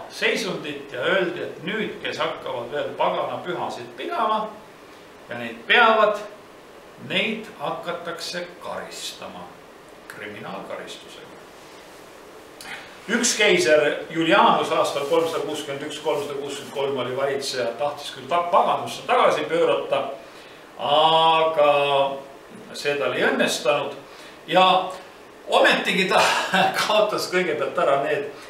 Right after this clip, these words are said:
kristlaste poolt kehtestatud usulise tagakiusamise seadused. Kolmsada kaheksakümmend üks oli siis, eh, Theodosius Suure poolt kokku kutsutud üldine kirikukogu Konstantinoopolis ja kolmsada üheksakümmend üks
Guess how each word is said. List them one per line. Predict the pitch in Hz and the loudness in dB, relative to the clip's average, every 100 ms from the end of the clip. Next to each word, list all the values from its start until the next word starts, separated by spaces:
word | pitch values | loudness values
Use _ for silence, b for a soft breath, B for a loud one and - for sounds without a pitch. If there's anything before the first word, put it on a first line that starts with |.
| - | -8
kristlaste | 175 196 - 170 - 156 151 | -2 0 0 -2 -2 -2 0
poolt | 147 - | 0 0
kehtestatud | 170 165 143 123 120 117 151 | 2 2 2 -4 -6 -6 -6
usulise | 147 123 117 | -4 -4 -4
tagakiusamise | 107 - 117 - 110 107 - 95 - | -4 -2 -2 -2 -6 -12 -14 -14 -16
seadused. | - 98 - - - - - - - - - - - - - - - - - - - - - - - B B B B B - | -12 -10 -10 -12 -16 -18 -20 -20 -20 -20 -20 -20 -20 -20 -20 -20 -20 -20 -20 -20 -20 -20 -20 -20 -20 B B B B B 2
Kolmsada | 190 185 - | 4 4 4
kaheksakümmend | 196 190 175 160 185 | 6 6 4 2 0
üks | - 151 | 0 0
oli | 131 123 | 0 -2
siis, | 131 - - | -4 -2 -2
eh, | 127 127 123 - | 0 0 -2 -4
Theodosius | 139 139 160 151 135 131 - | -4 2 2 2 0 -4 0
Suure | 175 151 | 2 4
poolt | - 127 - - - - - - | 2 0 -4 -8 -14 -20 -20 -6
kokku | 156 147 120 | -2 -2 -4
kutsutud | 127 123 117 135 | -6 -8 -10 -10
üldine | 143 160 131 120 123 | -6 -4 -4 -8 -8
kirikukogu | 156 156 139 120 117 117 117 | -4 -4 -4 -8 -6 -6 -6
Konstantinoopolis | 127 - - - - 233 302 - - 165 147 - - B B B B - | -6 -8 -10 -14 -2 6 6 6 2 0 -2 -4 -12 B B B B -12
ja | 123 | -2
kolmsada | 185 202 185 - 170 | 4 4 4 0 2
üheksakümmend | 170 156 - 127 247 | 2 2 -2 -6 -2
üks | 320 - - | -2 0 0